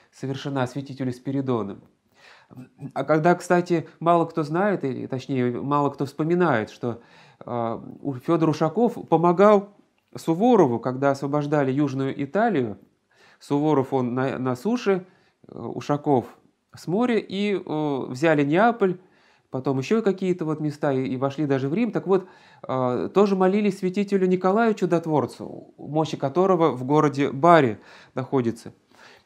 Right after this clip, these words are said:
И святой, э, Ф-, Федор Ушаков, он действительно вел такой вот чистый,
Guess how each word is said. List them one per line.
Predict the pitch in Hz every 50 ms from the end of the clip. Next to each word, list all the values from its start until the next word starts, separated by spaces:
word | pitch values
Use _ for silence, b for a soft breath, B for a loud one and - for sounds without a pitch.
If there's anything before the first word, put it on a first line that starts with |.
| _ _
И | - 175 185 175 - -
святой, | - - 185 185 185 226 233 226 226 233 - _ _ -
э, | - 165 165 151 - 87 78 80 98
Ф-, | - - - 117 - -
Федор | 214 233 208 185 190 165 -
Ушаков, | - 175 - 190 180 180 - 262 269 240 - -
он | - 175 175 175
действительно | 190 180 185 214 240 247 240 - 220 208 202 202 190
вел | - - - 151 180 208 226 226 214
такой | 202 190 185 185 208 208 208
вот | 190 190 185 185 b b b b b b b _
чистый, | - - - 247 240 196 - - - - 107 98 90